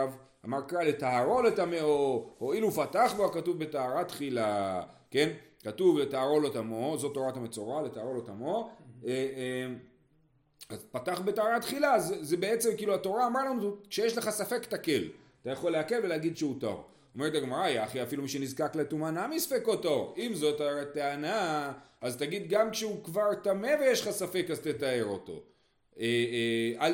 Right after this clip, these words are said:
אל תטמא את הספק, כי אמרו לך שעדיף לטהר. "אלא, כי איתמר דרב יהודה אמר רב, אהה איתמר", כן? "אלא דברי רב יהודה אמר רב, שלמד מהפסוק 'לטהרו לא טמאו,' זה בא לדבר על משהו אחר." מה המקרה? "אם בארת קדמה לשיער לבן", זה משנה.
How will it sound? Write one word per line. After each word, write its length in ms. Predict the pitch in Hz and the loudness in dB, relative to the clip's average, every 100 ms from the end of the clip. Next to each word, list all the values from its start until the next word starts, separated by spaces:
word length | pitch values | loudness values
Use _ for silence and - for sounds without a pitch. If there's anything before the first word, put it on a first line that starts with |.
| 160 | 0
אל 120 | 170 | -2
תטמא 280 | 165 160 147 | 0 -2 -4
את 100 | 147 | -4
הספק, 480 | 135 135 - 107 - - | -6 -6 -4 -4 -6 -12
כי 120 | - 90 | -14 -12
אמרו 160 | 98 | -10
לך 120 | 120 131 131 | -4 -4 -2
שעדיף 340 | 131 147 156 | -4 -4 -4
לטהר. 460 | 165 196 226 196 101 - - _ - 135 104 _ _ _ - | -4 -2 0 0 -2 -8 -20 _ -20 -20 -20 _ _ _ 0
"אלא, 380 | 180 196 170 139 117 98 82 76 - _ _ _ - | 4 4 4 4 2 2 -2 -10 -20 _ _ _ -12
כי 100 | 127 | -6
איתמר 340 | 175 165 143 | -6 -4 -4
דרב 340 | 120 113 107 147 | 0 0 0 0
יהודה 180 | 139 | 0
אמר 220 | 110 95 98 | 0 -2 -2
רב, 340 | 143 208 175 | 0 0 0
אהה 300 | 139 139 147 | 0 2 4
איתמר", 600 | 131 117 104 104 101 95 92 - _ - | 2 -2 -6 -6 -4 -6 -8 -18 _ -4
כן? 200 | 143 147 - - | -2 -2 -8 -6
"אלא 220 | 170 170 | -2 0
דברי 260 | 135 135 170 | 0 0 0
רב 120 | 156 | 2
יהודה 180 | 180 175 | 2 2
אמר 180 | 151 147 | 0 0
רב, 180 | 202 175 | 2 2
שלמד 460 | - 131 131 175 147 | 0 -2 0 0 -2
מהפסוק 380 | 131 131 170 143 | -4 -4 -4 -4
'לטהרו 320 | 131 143 269 | -4 -2 -2
לא 60 | |
טמאו,' 320 | 170 175 233 202 | -2 -4 -2 0
זה 100 | 175 | 2
בא 140 | 190 | 2
לדבר 320 | 190 165 170 | 0 0 0
על 120 | 160 | 0
משהו 340 | 151 143 143 120 | 0 -4 -2 -4
אחר." 240 | - 85 - _ _ - | -4 -10 -12 _ _ -4
מה 160 | 147 | -2
המקרה? 580 | 139 117 - 85 98 180 180 - _ 208 | -2 -4 -8 -6 -2 -2 -4 -12 _ -4
"אם 200 | 233 170 | -2 0
בארת 440 | 139 151 190 170 | 0 2 0 -2
קדמה 280 | - 135 156 | -4 -4 -2
לשיער 340 | 143 135 123 | -2 -2 -2
לבן", 300 | 113 101 131 | -2 -4 -4
זה 120 | 135 147 | -2 -2
משנה. 420 | 135 135 110 | -2 -4 -6